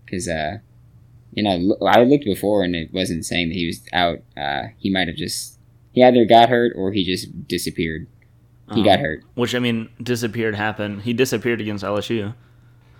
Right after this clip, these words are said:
Speaker 1: Uh, no, Saturday night, or Saturday right before the game, they ruled him out.
Speaker 2: Okay, cool.
Speaker 1: He was listed as probable, and then right before the game, they ruled him out.
Speaker 2: Um, and then the next game,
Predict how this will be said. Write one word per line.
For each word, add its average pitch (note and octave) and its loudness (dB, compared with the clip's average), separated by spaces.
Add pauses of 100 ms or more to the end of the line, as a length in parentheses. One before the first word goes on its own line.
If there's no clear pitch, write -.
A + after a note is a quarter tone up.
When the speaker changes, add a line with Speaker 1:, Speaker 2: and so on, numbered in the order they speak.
(380)
Speaker 1:
Uh, A2 10
no, G#2+ 4
Saturday G2+ 4
night, E2+ 0 (180)
or G2+ 2
Saturday G2 4
right F2 0
before E2 -6
the D#2+ -6
game, D#2 -6
they C#2 -10
ruled C#2+ -10
him F2+ -10
out. D2 -14 (420)
Speaker 2:
Okay, F#2 -10
cool. - -18 (240)
Speaker 1:
He A#2+ 6
was A2 8
listed C3 8
as G#2+ 6
probable, F#2 2
and F#2 0
then E2+ -2
right F2 0
before F2 -6
the E2+ -6
game, D#2+ -6
they C#2+ -12
ruled C#2+ -14
him - -12
out. B1+ -14 (760)
Speaker 2:
Um, G2+ -6 (1080)
and C3+ 0
then B2 0
the B2 -2
next D3 -4
game, D3+ 0